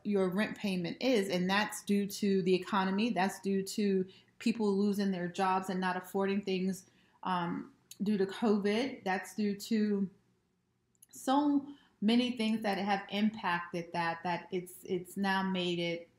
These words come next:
difficult for us as humans and individuals to find places. So, um, when individuals start complaining about the increase in the houseless population, um, this is why.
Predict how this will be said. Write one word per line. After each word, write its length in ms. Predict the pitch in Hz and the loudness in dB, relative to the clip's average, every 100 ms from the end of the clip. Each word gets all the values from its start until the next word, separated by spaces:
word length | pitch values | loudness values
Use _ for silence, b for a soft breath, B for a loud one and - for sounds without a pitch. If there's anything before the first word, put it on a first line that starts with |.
| 180 | -4
difficult 720 | 196 202 190 190 185 180 185 | -2 0 -2 -4 -4 -4 -4
for 240 | - 180 - | -6 -6 -2
us 160 | 185 190 - | -2 -2 -4
as 220 | 170 170 - | -6 -6 -2
humans 560 | 214 196 175 165 165 - | 2 2 0 -2 -6 -8
and 120 | 190 | -6
individuals 760 | 160 185 180 175 180 175 170 170 | -4 -2 -2 -2 -2 -2 -2 -6
to 160 | - 180 | -6 -4
find 360 | 180 180 180 | 0 -2 -2
places. 560 | - 175 180 175 165 165 | -4 -4 -4 -6 -8 -6
So, 340 | 170 170 170 B B B B - | -4 -4 -6 B B B B -6
um, 480 | 175 170 165 - - | -4 -2 -4 -8 -6
when 280 | 190 185 175 | -4 -2 -2
individuals 600 | 202 208 202 202 196 190 | 2 2 2 0 2 0
start 360 | - 180 170 - | 0 -2 -2 -2
complaining 680 | 202 - 220 214 196 185 175 | -4 -2 0 0 0 -2 -4
about 400 | 175 175 175 - B B B - | -2 0 0 -2 B B B -4
the 160 | 202 175 | 0 2
increase 500 | 202 202 - 214 214 | 0 -2 -2 -2 -2
in 220 | 202 185 175 | -4 -2 -2
the 80 | |
houseless 580 | 175 196 202 208 196 185 | -2 2 0 2 -2 -4
population, 1200 | - - 190 190 180 190 233 233 - 165 170 170 - _ - | -6 -2 -2 0 -2 0 -2 -2 -6 -4 -4 -8 -14 _ -8
um, 320 | 190 175 - _ - - | -6 -6 -8 _ -16 -6
this 240 | 190 - | -6 -4
is 120 | 277 | -6
why. 360 | 214 214 285 - | -2 -2 -2 -6